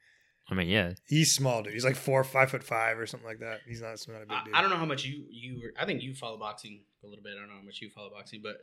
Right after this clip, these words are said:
Speaker 3: Gervonta Davis against Ryan Garcia, that's gonna be a good fight.
Speaker 1: Yeah, when is
Speaker 3: That's,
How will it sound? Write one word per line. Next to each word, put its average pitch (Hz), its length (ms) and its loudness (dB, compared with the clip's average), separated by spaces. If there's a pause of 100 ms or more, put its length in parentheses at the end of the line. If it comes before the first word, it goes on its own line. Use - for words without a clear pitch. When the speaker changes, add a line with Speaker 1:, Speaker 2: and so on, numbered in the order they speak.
(120)
Speaker 3:
Gervonta 113 440 -8
Davis 110 360 -6
against 104 300 -16
Ryan 104 260 -6
Garcia, 123 360 -6
that's 104 200 -10
gonna 104 140 -10
be 98 80 -12
a - 40 -16
good - 120 -18
fight. - 180 -18 (720)
Speaker 1:
Yeah, 135 60 12
when 143 120 12
is 165 80 8
Speaker 3:
That's, 165 220 6